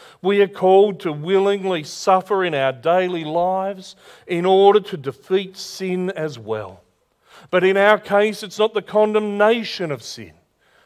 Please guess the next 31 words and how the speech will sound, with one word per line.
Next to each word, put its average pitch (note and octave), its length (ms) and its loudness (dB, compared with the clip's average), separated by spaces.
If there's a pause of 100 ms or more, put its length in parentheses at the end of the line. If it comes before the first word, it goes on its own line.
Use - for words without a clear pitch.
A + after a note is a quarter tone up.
(120)
but C3+ 180 -6
it C3+ 120 -10
is B2+ 160 -12
the C3 120 -12
control A#2 920 -4 (280)
that B2 140 -4
it A2+ 140 -6
has A2+ 540 -6 (220)
over F#2+ 380 -12
us. - 440 -20 (880)
And D#3 140 -8
so E3 180 2
I D#3+ 120 10
ask E3 460 4
you, E3 160 -8
just D#3 360 -8
as D#3 100 -6
I D#3 160 0
ask D3 360 -4
myself, C3+ 760 -12 (800)
am C#3 220 -2
I D3 180 0
done C3+ 340 -4
with C#3 160 -10
sin? C3+ 440 -16 (800)
Is F3+ 180 -4
it G#3+ 140 0
no F3+ 160 2
longer F3+ 480 2
my F3 220 2
master? C#3 640 -6